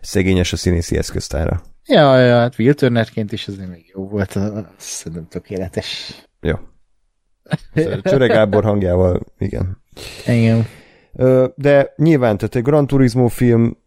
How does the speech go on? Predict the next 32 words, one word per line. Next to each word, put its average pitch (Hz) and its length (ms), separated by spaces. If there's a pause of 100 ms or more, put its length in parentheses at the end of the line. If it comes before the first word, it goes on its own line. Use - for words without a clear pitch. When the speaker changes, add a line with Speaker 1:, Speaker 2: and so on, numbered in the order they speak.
Speaker 1:
kit - 180
érdekelnek 104 500
a 95 60
karakterek, 110 680
itt - 140
autókat 127 480
akarunk 107 340
látni, 95 460
meg 92 180
autóversenyeket, 110 880
és 101 100
azt - 260
a 120 40
Speaker 2:
Hmm. 175 80
Speaker 1:
részét 165 240
szerintem 92 640 (260)
tök - 200
jól 92 160
lehozták. 85 540
Tehát - 200
én 113 60
nem 123 100
gondolom, 104 400
hogy 101 200 (300)
ennél 107 240
sokkal 107 320
jobban 98 200
ezt 95 140
meg 101 120
lehetett 95 320
volna 92 220
csinálni. 117 540